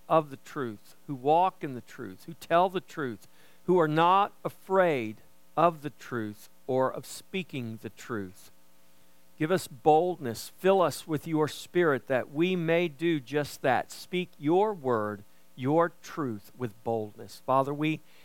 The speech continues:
ask this, that you would be glorified in your church.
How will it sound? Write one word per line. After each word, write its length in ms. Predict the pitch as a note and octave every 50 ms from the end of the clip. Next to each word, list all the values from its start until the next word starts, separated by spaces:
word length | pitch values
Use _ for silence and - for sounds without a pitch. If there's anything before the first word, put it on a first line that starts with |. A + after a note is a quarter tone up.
| - - - -
ask 400 | F3 F#3 G#3 F#3 D3+ - - - -
this, 320 | - F#3+ E3+ C#3+ A#2+ - -
that 220 | - D#3 D3 -
you 240 | D#3 C3+ D3+ F#3 G#3
would 160 | G3+ F#3+ D3+
be 100 | C#3 E3
glorified 640 | C#3+ - D3+ D#3+ D#3+ D3 C3 - - C#3 C3 B2+ B2
in 140 | B2+ B2+ C3
your 100 | C3+ C#3
church. 600 | C3+ - - - B2+ G#2+ G2+ - - - - -